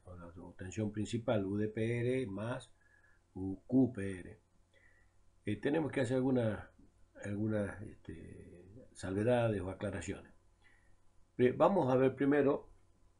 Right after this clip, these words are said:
eh, digamos, en el libro se, se trata minuciosamente en detalle los valores que se obtienen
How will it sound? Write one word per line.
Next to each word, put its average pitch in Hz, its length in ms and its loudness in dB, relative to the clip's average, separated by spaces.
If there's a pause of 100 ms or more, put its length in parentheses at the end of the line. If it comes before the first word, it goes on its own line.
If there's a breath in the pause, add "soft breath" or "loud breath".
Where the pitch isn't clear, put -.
(220)
eh, 95 880 -4
digamos, 104 340 0
en 101 60 -2
el 101 80 -2
libro 117 240 2
se, 101 320 -2 (640)
se 92 260 -10
trata 113 720 -2 (160)
minuciosamente 113 840 -2
en 107 80 -2
detalle 120 500 0
los 110 200 2
valores 123 540 2
que 107 180 -4
se 107 240 -2
obtienen 127 680 2